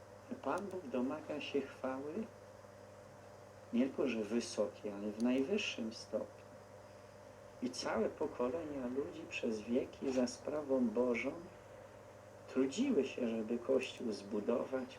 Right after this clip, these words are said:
utrzymać. Ten Kościół zabierany przez bezbożnych w historii ile razy, Prusaków profanowany,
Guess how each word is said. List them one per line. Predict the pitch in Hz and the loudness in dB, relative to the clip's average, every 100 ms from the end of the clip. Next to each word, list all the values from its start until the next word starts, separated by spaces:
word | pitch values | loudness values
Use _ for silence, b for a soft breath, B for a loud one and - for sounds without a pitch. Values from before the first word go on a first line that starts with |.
| - | -6
utrzymać. | - - - 262 262 - - - - - - - - - | -2 0 0 0 -4 -6 -14 -14 -14 -14 -16 -16 -4 8
Ten | 135 139 | 8 8
Kościół | - 127 127 - - 117 - - - - - | 6 6 6 2 -6 -8 -10 -16 -16 -8 -2
zabierany | 113 120 110 117 117 135 123 117 | 2 2 6 6 6 4 4 2
przez | - 117 104 | -2 -2 0
bezbożnych | 120 117 104 123 135 127 113 104 | 2 2 2 4 4 4 0 -4
w | - | -6
historii | 113 - - 127 110 107 | -8 -4 8 8 8 6
ile | 110 110 | 4 6
razy, | 135 120 110 - - - - | 6 2 -2 -10 -16 -8 2
Prusaków | 220 - - - - - - | 2 4 2 2 2 -2 2
profanowany, | - - - 120 117 110 135 127 117 | 4 4 4 4 4 4 4 4 4